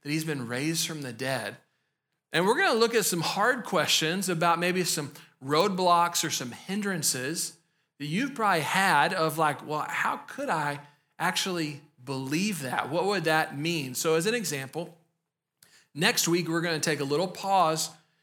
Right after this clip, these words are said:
as we're starting Luke to talk about, well, if I believe this, does it mean I kinda have to throw science out the window?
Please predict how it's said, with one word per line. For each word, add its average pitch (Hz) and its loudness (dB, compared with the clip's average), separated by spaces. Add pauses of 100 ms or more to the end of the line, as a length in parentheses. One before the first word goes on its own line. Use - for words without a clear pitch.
(160)
as 135 -4
we're 156 0
starting 160 2
Luke 160 0 (320)
to 160 -12
talk 190 4
about, 147 2
well, 165 2
if 165 -2
I 190 4
believe 185 0
this, 151 -2 (520)
does 175 4
it 151 0
mean 170 2
I 143 0
kinda 196 -2
have 165 0
to 151 -4
throw 151 -4
science 156 -2 (520)
out 143 2
the 143 -2
window? 131 -4